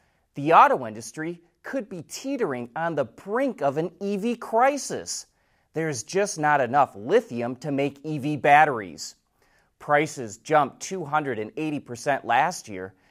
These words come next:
and then doubled again in the first quarter of this year. And just last week, Elon Musk and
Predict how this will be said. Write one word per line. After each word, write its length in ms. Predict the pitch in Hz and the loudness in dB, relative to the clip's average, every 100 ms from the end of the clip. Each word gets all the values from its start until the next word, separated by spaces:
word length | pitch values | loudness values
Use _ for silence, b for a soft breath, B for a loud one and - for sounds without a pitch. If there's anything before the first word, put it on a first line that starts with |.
| b | b
and 160 | 143 151 | -2 0
then 240 | 156 127 - | 0 -2 0
doubled 360 | 139 202 196 127 | 6 6 6 -4
again 320 | 113 123 131 | -4 -2 -2
in 160 | 143 139 | -4 -6
the 100 | 120 | -6
first 440 | _ 247 269 - | _ -2 -2 -6
quarter 400 | - 156 160 190 | -4 0 2 2
of 140 | 180 | 2
this 320 | 185 285 - 160 | -2 -2 -4 -6
year. 320 | 117 85 82 _ _ _ _ | -6 -6 -14 _ _ _ _
And 180 | 113 117 | -12 0
just 300 | 170 180 - | 2 2 2
last 420 | 156 156 151 139 | 2 2 0 -8
week, 240 | 160 160 - - | -8 -8 -10 -8
Elon 420 | 170 160 127 117 | -2 4 4 4
Musk 460 | 123 170 123 - _ _ - | 4 4 4 -2 _ _ -6
and 320 | 214 220 | -2 -2